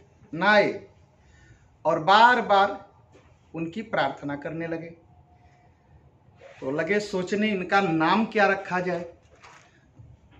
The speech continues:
तो नाम रखा हनुमान। हनुमान इसलिए रखा कि हनु कहते इसको। और हनुमान जी जब पैदा हुए,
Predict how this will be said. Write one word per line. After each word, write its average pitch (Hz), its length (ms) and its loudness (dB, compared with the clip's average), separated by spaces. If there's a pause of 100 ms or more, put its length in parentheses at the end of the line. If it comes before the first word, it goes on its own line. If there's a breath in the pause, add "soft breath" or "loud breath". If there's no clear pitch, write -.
(1700)
तो 139 80 -10
नाम 165 440 -2
रखा 165 800 -6 (760)
हनुमान। 156 600 -4 (120)
हनुमान 156 420 -6
इसलिए 165 480 -10
रखा 151 580 -8 (400 soft breath)
कि 143 120 -8
हनु 160 360 -6
कहते 151 360 -12
इसको। - 640 -12 (1080 soft breath)
और 139 120 -10
हनुमान 156 400 -4
जी 175 100 -10
जब 170 240 -10
पैदा 156 280 -2
हुए, 143 480 -4